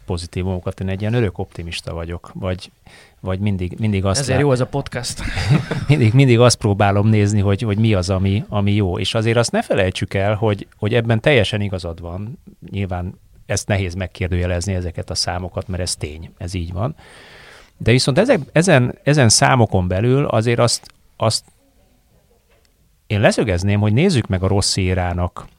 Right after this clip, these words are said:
Speaker 1: a, az eredménysorait, kivel játszottunk, milyen csapatokkal játszottunk, és azt én igen, igen, igen komoly sikernek érem el, hogy hangsúlyozom még egyszer, a magyar válogatottnak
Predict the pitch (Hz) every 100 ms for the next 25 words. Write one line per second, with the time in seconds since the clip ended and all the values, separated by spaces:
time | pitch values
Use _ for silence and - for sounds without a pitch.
0 | _ - 90 90 87 92 92 101 92 90
1 | 92 90 104 92 110 135 - - 123 104
2 | 95 92 87 - - 95 - 113 135 -
3 | 104 98 92 87 90 87 - 90 - 92
4 | 92 92 - 104 - - 139 175 - _
5 | - - - - - - 131 - 202 294
6 | 127 110 185 143 95 101 - 170 113 95
7 | 113 90 87 98 - 90 87 85 101 90
8 | 87 90 110 127 113 107 101 - _ _
9 | _ _ _ _ _ _ _ - 101 -
10 | 90 98 110 - - - 98 104 139 147
11 | 143 135 131 127 110 101